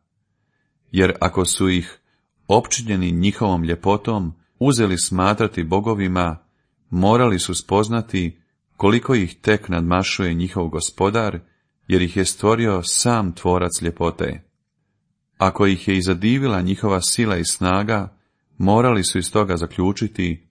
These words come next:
koliko je tek silniji njihov stvoritelj. Jer prema veličini i ljepoti stvorova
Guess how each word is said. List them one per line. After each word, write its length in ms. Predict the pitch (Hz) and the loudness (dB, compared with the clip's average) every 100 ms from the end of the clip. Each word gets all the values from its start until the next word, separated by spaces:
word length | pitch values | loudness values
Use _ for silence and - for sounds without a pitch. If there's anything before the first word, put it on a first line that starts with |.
| _ | _
koliko 380 | - 107 117 139 | 2 2 4 2
je 180 | 110 92 | 0 0
tek 160 | 123 107 | -4 -4
silniji 540 | - - 101 107 98 | -4 0 0 2 0
njihov 320 | 85 90 98 87 | 0 -2 -4 -8
stvoritelj. 720 | - 85 85 82 76 64 78 _ _ _ _ _ _ _ - | -4 -2 -2 -4 -8 -10 -14 _ _ _ _ _ _ _ -2
Jer 280 | 90 90 - | 0 0 0
prema 240 | 101 101 | 2 2
veličini 720 | 95 95 95 - 120 135 92 87 | 2 0 -2 0 0 0 -2 -2
i 40 | |
ljepoti 520 | 87 87 104 110 98 | -2 0 0 0 0
stvorova 800 | - - 104 117 113 104 90 82 | -6 0 0 2 2 0 -2 -6